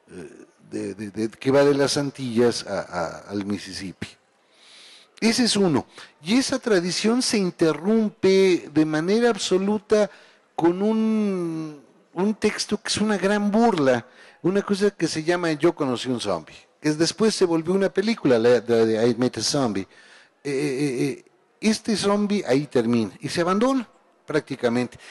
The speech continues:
salvo por ahí unas cosas de Wes Craven con la serpiente y el arco iris y cosas así, pero, pero no es,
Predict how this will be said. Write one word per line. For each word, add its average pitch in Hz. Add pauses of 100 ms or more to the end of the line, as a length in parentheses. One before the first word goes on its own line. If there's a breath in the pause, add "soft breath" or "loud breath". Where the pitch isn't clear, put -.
salvo 214
por 226
ahí 240
unas 185
cosas 135
de 117
Wes 113
Craven 123
con 92
la 92
serpiente 117
y 107
el 98
arco 101
iris 123
y 95
cosas 104
así, 95
pero, 113
pero 139
no 180
es, -